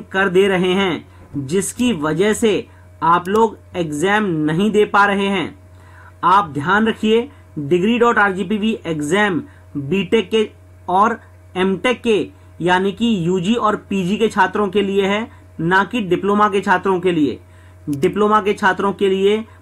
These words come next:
poly dot R G P V exam dot I N वेबसाइट है, इस चीज़ का खास ध्यान रखें। और जब आपका एग्जाम चालू हो जाता है तो ये बात आप ध्यान रखें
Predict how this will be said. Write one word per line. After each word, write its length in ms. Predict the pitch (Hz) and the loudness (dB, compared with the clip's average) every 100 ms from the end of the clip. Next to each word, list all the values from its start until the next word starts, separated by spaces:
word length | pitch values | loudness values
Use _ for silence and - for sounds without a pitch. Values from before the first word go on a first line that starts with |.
| - - | -20 -8
poly 320 | 202 208 247 | 0 2 2
dot 240 | 247 240 202 | 2 2 2
R 40 | |
G 200 | 190 196 | 0 -4
P 100 | 185 | -2
V 140 | 214 226 | 0 0
exam 380 | 175 185 208 202 | 0 0 0 2
dot 260 | 208 - - | 2 0 -4
I 140 | 175 185 202 | 0 0 0
N 100 | 208 | -2
वेबसाइट 500 | 170 160 139 185 190 | -2 -4 -2 0 0
है, 280 | 190 165 104 - - - - - - | -2 -4 -6 -18 -20 -20 -20 -8 2
इस 240 | 220 226 | 2 2
चीज़ 220 | 214 202 | -2 -2
का 140 | 226 226 - | 0 0 0
खास 300 | 175 190 202 | 0 2 2
ध्यान 300 | 160 185 202 | 0 0 0
रखें। 360 | 196 185 120 - - - - - 214 | -2 -4 -6 -10 -20 -20 -20 -10 0
और 280 | 202 196 | 2 0
जब 200 | 139 202 | 0 2
आपका 400 | 233 214 - 226 - | 2 2 0 0 -2
एग्जाम 460 | 165 151 170 185 214 - - | -8 -4 -2 -2 -4 -10 -14
चालू 360 | - 180 208 220 - | -4 0 2 0 0
हो 140 | 170 | 0
जाता 340 | 196 208 202 214 | 2 2 2 2
है 240 | 202 156 - - - - - | 2 -2 -12 -20 -20 -14 -2
तो 80 | 202 | 0
ये 240 | 156 175 | 2 2
बात 240 | 190 196 | 4 2
आप 140 | 202 170 | 2 -2
ध्यान 400 | 135 139 175 196 | -6 -4 0 0
रखें 340 | 190 208 208 | 0 -2 -4